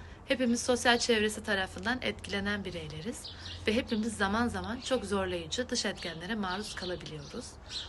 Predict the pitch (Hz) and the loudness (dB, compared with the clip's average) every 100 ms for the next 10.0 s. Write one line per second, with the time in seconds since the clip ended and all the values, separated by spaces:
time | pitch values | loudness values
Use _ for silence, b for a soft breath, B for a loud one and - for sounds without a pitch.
0 | B - 226 220 190 185 247 220 190 180 | B 6 8 8 4 2 0 0 0 0
1 | 185 240 226 214 202 185 165 156 139 - | 0 2 2 2 2 0 -4 -6 -8 -12
2 | - - - - - B B B B 233 | -14 -14 -18 -18 -18 B B B B 8
3 | 247 233 196 165 160 226 - 208 233 220 | 8 8 2 -2 -4 -2 0 4 4 4
4 | 202 196 208 220 214 208 233 - 208 180 | 4 2 0 -2 0 0 -2 -4 -4 -4
5 | 170 160 156 - - 214 - 247 226 226 | -6 -6 -8 -6 -6 -6 -4 0 0 0
6 | 220 202 196 190 190 196 220 196 180 156 | 0 0 0 0 0 0 -2 -2 -4 -8
7 | 151 147 262 - B B B - 226 233 | -6 -4 -4 -6 B B B -2 4 4
8 | 220 247 240 214 214 226 214 180 160 151 | 4 0 0 -2 2 4 4 2 -4 -6
9 | 156 151 160 156 - 160 - - - - | -6 -6 -6 -8 -10 -10 -10 -10 -10 -12